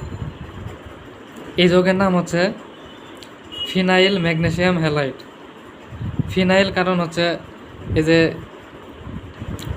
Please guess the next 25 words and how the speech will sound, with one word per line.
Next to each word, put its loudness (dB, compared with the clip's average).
বেনজিনের 4
ছয়টা 2
কার্বনের 2
সাথে 0
ছয়টা 0
হাইড্রোজেন 0
থাকে, -4
সেখান 4
থেকে 4
একটা 0
হাইড্রোজেনকে 2
যদি 0
পূর্ণভাবে 2
সরিয়ে 2
নেওয়া 2
যায়, 0
তাহলে 0
সে-, -2
যেটা 4
থাকবে -2
সেটা, -2
সেটার -2
নাম 2
হচ্ছে 0
ফিনাইল 0